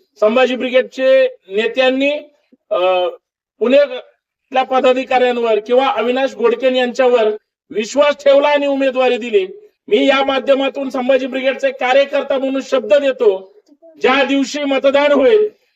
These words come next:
त्या दिवशी या जनता वसाहत आणि संपूर्ण पर्वती मतदारसंघातून झाडून तीन नंबरच्या ट्रम्पेटला प्रचंड बहुमताने त्या ठिकाणी, अ,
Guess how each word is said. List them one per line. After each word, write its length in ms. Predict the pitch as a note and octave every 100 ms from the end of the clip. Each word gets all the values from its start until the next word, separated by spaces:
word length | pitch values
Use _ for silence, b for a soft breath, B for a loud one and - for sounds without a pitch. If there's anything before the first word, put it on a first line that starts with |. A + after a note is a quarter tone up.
| _ -
त्या 200 | C4 C4
दिवशी 420 | C4+ C4 C#4+ C4+
या 160 | C#4 C#4+
जनता 360 | C#4 C4+ C#4+
वसाहत 540 | C#4 C4+ C4+ C#4 C#4 C4+
आणि 420 | C4+ D4+ D#4+ - _ -
संपूर्ण 440 | C#4+ C#4+ E4 D#4+
पर्वती 440 | D#4 D4+ D4 C#4+ C#4+
मतदारसंघातून 1000 | C#4 B3+ C4+ C4 C4 B3 B3+ A#3+ F#3 - _ _ _ _ -
झाडून 460 | B3+ B3+ D4 F4+ E4+ F#4+ G4 _ D4+
तीन 200 | F4+ F4+
नंबरच्या 500 | E4+ E4 D#4+ - D#4
ट्रम्पेटला 760 | D4+ D4 B3 D4+ C4+ C4+ A#3 G#3+ - _ _
प्रचंड 380 | B3+ B3+ F4+ F4+
बहुमताने 680 | E4+ D#4+ D#4+ D4+ D4+ C#4+ C#4+
त्या 160 | C#4+
ठिकाणी, 540 | C4 C#4 C#4 C4+ C4+ B3+
अ, 140 | A#3+